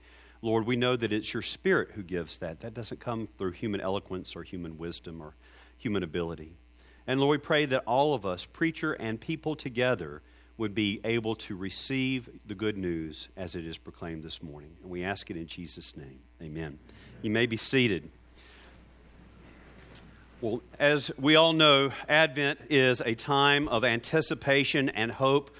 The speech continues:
for the coming of Jesus Christ in glory at the end of the age. But I want to suggest to you this morning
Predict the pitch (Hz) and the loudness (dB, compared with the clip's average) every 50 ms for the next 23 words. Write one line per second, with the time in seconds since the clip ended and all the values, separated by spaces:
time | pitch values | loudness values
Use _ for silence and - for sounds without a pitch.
0 | - - - - - - - 135 120 127 127 - - - 170 170 175 170 165 156 | -20 -20 -20 -20 -10 -2 0 2 2 2 0 0 4 6 6 6 6 6 4 2
1 | 139 123 113 139 147 151 147 131 - 165 - - - - - 127 117 110 107 113 | 0 0 0 0 0 0 2 2 2 0 0 -2 -2 2 4 6 6 6 6 4
2 | 120 120 - - - 131 123 120 113 101 98 104 123 127 143 165 180 175 151 127 | 2 -2 -4 -4 0 2 2 2 2 0 -2 -2 2 4 6 8 8 8 8 6
3 | 113 101 98 101 120 135 131 - - - - - - - - 147 143 156 151 127 | 6 4 2 2 0 -2 -4 -8 -14 -20 -20 -20 -8 0 4 6 6 6 4 2
4 | 143 147 170 - 143 147 151 156 156 156 - - 131 135 139 131 131 147 143 147 | -2 -2 0 2 4 4 4 4 4 2 0 2 4 4 4 4 2 0 4 6
5 | 151 151 139 120 95 80 73 - - - - - - - - - - - - 110 | 6 6 6 6 2 0 -4 -8 -12 -14 -14 -16 -20 -20 -20 -18 -8 -4 -2 0
6 | 110 143 180 208 214 190 - - - 165 139 127 117 143 151 147 151 143 - - | 4 4 4 6 4 4 2 2 0 -2 -2 0 4 6 6 6 6 4 2 -2
7 | 156 139 139 139 139 127 131 127 - - 139 143 143 151 151 139 127 127 123 120 | 2 2 4 4 4 2 0 -2 -2 0 2 4 6 6 6 6 6 4 2 0
8 | 120 | -4